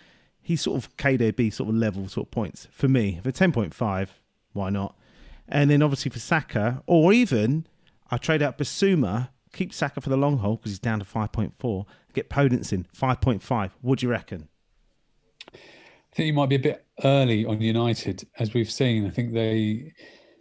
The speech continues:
Speaker 2: for whatever reason, Guardiola got his team fit and sharp. You know, they had a short pre-season, but it didn't affect them. Solskjaer's team had a short pre-season and it clearly affected them. So I wouldn't move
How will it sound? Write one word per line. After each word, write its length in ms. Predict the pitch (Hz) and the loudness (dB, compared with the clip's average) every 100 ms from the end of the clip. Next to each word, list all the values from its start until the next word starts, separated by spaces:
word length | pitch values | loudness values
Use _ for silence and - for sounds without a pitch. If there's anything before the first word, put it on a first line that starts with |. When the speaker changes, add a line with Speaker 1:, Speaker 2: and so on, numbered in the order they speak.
| _ _ _ _ - | _ _ _ _ -4
Speaker 2:
for 100 | 131 | 0
whatever 320 | 175 185 156 | 2 4 4
reason, 680 | 139 151 135 - 92 107 135 _ _ - | 4 4 2 0 -2 -4 -8 _ _ -2
Guardiola 520 | 139 139 131 139 120 | 2 2 4 2 2
got 180 | 104 - | 0 0
his 140 | 117 107 | 0 -2
team 380 | - 120 110 | -2 0 0
fit 380 | 101 - 135 120 | -4 -4 -4 -2
and 180 | 151 110 | -4 -4
sharp. 460 | - 120 107 101 - - | -2 0 -2 -4 -12 -4
You 80 | 120 | -2
know, 120 | 107 | 0
they 80 | 120 | 0
had 160 | 127 | 0
a 40 | 107 | 0
short 320 | - 117 107 | 0 -2 -4
pre-season, 600 | - 110 101 113 110 101 | -4 -4 -2 -2 -2 -2
but 80 | 110 | -4
it 60 | |
didn't 220 | 113 117 104 | -2 -2 -4
affect 360 | - 123 123 | -4 -6 -6
them. 220 | 98 87 - _ _ _ - | -12 -12 -16 _ _ _ -2
Solskjaer's 640 | 147 147 139 127 120 107 | 2 2 0 0 0 -2
team 200 | - 113 104 | -2 -2 0
had 80 | |
a 40 | 104 | -2
short 280 | - 113 107 | -2 -4 -2
pre-season 440 | 110 - 110 110 113 | -2 0 -2 -2 -2
and 100 | 110 | -4
it 140 | - | -4
clearly 320 | - 123 110 | -2 0 2
affected 480 | - 127 123 - 98 | 0 -2 -4 -6 -6
them. 220 | 90 85 | -8 -10
So 220 | 82 113 | -6 -4
I 160 | 107 135 | 0 0
wouldn't 280 | 147 143 123 | 2 2 2
move 500 | 127 127 117 107 | 2 4 2 0